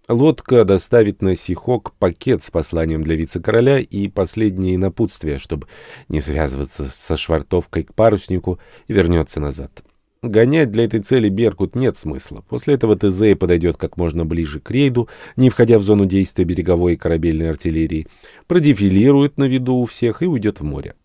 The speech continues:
На Сихок уже отдали буксирный трос и начали постановку парусов, поскольку до рейда нужно было пройти еще более трех миль. Все присутствующие на мостике с интересом рассматривали открывшуюся картину американского побережья.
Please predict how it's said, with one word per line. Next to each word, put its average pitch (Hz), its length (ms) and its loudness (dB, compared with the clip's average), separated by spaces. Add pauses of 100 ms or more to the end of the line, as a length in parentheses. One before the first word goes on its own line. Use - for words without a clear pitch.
На 80 240 -2
Сихок 85 720 -6 (160)
уже 76 340 -6
отдали 76 420 -4
буксирный 76 500 -6
трос - 420 -2
и - 80 -16
начали 82 380 -4
постановку - 580 -8
парусов, 90 560 -2 (320)
поскольку 82 400 -4
до 78 140 -2
рейда 80 260 0
нужно 78 340 -4
было 76 220 -4
пройти 76 380 -8
еще 73 200 -8
более 76 300 -2
трех 76 260 -8
миль. 87 240 -6 (680)
Все - 240 2
присутствующие 120 1040 0
на 101 160 0
мостике 113 500 -2
с - 120 -6
интересом 110 500 0
рассматривали 98 720 -2
открывшуюся 113 720 -6
картину 92 520 -2
американского 76 720 -6
побережья. 69 600 -10